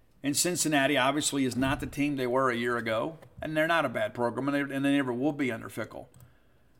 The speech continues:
But that's the biggest win to date they have. But, you know, Cincinnati's three and one, but, you know, look at who they beat. Kennesaw State, Miami of Ohio, Indiana. Indiana's not even a real state. Then they beat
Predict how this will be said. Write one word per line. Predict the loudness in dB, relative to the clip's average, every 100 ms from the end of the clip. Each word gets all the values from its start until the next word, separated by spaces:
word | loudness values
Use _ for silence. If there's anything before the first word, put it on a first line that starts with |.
| _ _ _ _ _ -18
But | 0 2 2 -6 -20 _ -20 -20 _ _ _ _ _ -6
that's | 4 4 4
the | -4
biggest | 0 2 2 2
win | 4 4 2
to | 0
date | 2 4 2 -2
they | -2
have. | 0 0 0
But, | -2 -6
you | -2
know, | -2
Cincinnati's | -2 0 0 0 0
three | 0 2
and | 2
one, | 2 2
but, | -2 -6
you |
know, | -2
look | -2 -2
at | -4
who | -2
they | 0 -2
beat. | -4 -8 -2
Kennesaw | 0 2 2
State, | 2 0 0 0
Miami | -2 -4
of | -4
Ohio, | -4 -4 -4 -8 -12 -20 -20 -20 -20 _ -2
Indiana. | 0 0 0 -2 -4 -12 -6
Indiana's | 0 2 2 2
not |
even | 0 0
a |
real | -2
state. | -4 -4 -4 -6 -14 -20 _ -20 -20 -20 -20 _ _ _ _ _ _ _ _ _ _ _ _ _ _ -20 _ _ -20 _ _ _ 0
Then | 0 2
they | 2
beat | 4 2 -4